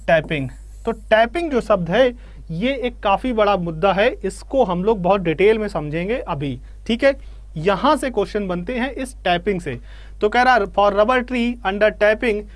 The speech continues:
usually even se-, seven year of age, यानी कि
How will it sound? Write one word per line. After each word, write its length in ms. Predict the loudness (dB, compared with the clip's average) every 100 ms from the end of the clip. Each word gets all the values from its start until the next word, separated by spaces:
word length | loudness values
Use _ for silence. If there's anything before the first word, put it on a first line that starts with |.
| -10
usually 540 | -6 -4 -2 2 2 0 0
even 280 | 2 2 0
se-, 420 | -2 -2 -2 -4 -8
seven 440 | -4 2 4 4 -2
year 220 | 0 2 4
of 220 | 4 2
age, 200 | -4 -6 -8 -8 0
यानी 280 | 2 2
कि 260 | -2 -2 -4